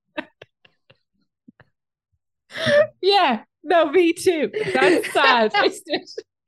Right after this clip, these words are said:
Speaker 2: I just think it is a miracle worker.
Speaker 1: It
Speaker 2: Like, that
Speaker 1: actually
Speaker 2: thing
Speaker 1: is,
Speaker 2: can
Speaker 1: though.
Speaker 2: Oh, Cassie.
Speaker 1: And you follow that fella from
Speaker 2: <laughs>
Speaker 1: Cork on,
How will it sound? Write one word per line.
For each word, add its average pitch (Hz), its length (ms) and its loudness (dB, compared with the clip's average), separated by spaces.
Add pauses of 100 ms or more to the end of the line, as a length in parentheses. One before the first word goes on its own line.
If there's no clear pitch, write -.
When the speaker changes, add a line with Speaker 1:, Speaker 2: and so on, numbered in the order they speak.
(1300)
Speaker 2:
I 349 280 4
just 339 200 -2
think 320 280 -2
it 269 180 2
is 262 160 2
a 269 80 0
miracle 269 640 0
worker. 311 440 -2
Speaker 1:
It - 120 -2
Speaker 2:
Like, - 100 -4
that 285 100 0
Speaker 1:
actually 339 460 2 (120)
Speaker 2:
thing 302 100 2
Speaker 1:
is, 330 60 -8
Speaker 2:
can 269 220 0
Speaker 1:
though. 208 280 2
Speaker 2:
Oh, 240 360 4
Cassie. 214 540 -6 (160)
Speaker 1:
And 269 220 2
you 302 100 4
follow 330 300 0
that 311 260 0
fella 302 220 2
from 262 240 -4
Speaker 2:
<laughs> - 0 -
Speaker 1:
Cork 285 560 -2
on, 226 480 -4